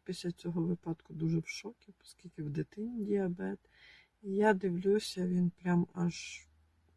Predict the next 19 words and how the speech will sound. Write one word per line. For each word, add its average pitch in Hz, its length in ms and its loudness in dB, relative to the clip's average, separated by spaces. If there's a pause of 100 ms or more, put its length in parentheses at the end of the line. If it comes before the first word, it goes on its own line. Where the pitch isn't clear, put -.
(360)
намагається 185 800 4
це 175 180 -4
перетравити. 170 1040 -4 (920)
Більш 190 280 8
серйозно 190 720 4
ві-, 196 140 0 (120)
почав 170 460 -2
відноситись. 165 1000 0 (1080)
Але 185 360 10
залишаються 180 800 4
ще 85 200 0
в 87 40 6
нас 85 300 4
родичі, 196 580 4 (1200)
е, 165 640 4
які 175 300 -2
просто 202 580 4
від 175 280 6
незнання 170 1000 4